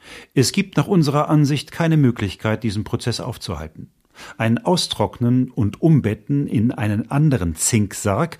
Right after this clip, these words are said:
würde zwangsläufig zum Auseinanderfallen des Toten führen. Der schon jetzt völlig unwürdige Zustand würde dadurch noch verstärkt werden.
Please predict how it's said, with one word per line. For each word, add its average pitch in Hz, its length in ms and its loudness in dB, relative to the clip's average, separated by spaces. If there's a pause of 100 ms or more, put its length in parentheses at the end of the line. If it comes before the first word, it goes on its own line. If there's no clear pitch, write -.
(260)
würde 139 320 2
zwangsläufig 143 760 0
zum 139 180 -2
Auseinanderfallen 110 1000 -2
des 87 160 -10
Toten 107 340 -10
führen. 101 480 -10 (500)
Der 113 280 2
schon 120 260 2
jetzt 156 320 0
völlig - 420 -4
unwürdige 131 520 2
Zustand 131 580 -2 (220)
würde 135 360 4
dadurch 127 440 0
noch 117 240 2
verstärkt - 580 -6
werden. 69 360 -14